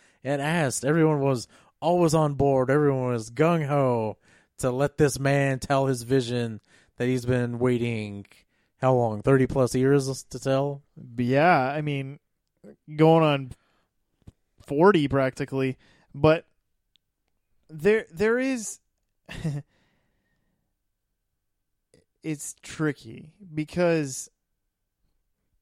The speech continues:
Speaker 2: there is an aspect of this world where it would be fun to answer those questions, but I would go back to what you said with the poop in a group,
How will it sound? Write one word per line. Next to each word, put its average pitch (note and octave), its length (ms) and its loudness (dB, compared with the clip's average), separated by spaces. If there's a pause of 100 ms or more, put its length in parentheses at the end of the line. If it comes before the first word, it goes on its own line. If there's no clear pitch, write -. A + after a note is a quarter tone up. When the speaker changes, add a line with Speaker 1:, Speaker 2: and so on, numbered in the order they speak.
(760)
Speaker 2:
there F3+ 380 0
is F3+ 400 0
an D#3 120 0
aspect D3 600 -4
of C3+ 100 -2
this C3+ 160 -4
world B2+ 580 -2
where C3 320 0
it D3 220 -6
would D3 340 2
be E3 160 -2
fun D#3+ 440 -4
to D#3+ 120 -8
answer D3 600 -6 (800)
those C#3 300 -2
questions, D3 720 -6 (580)
but C#3+ 460 0
I D#3 160 0
would D#3+ 120 2
go D#3+ 140 4
back C#3+ 280 0
to D3+ 80 -6
what D3 80 -2
you D3 100 -4
said C3+ 480 -2
with B2+ 240 -6
the - 80 -10
poop G#3 240 -2
in C#3 80 -2
a - 20 -8
group, B2+ 400 -8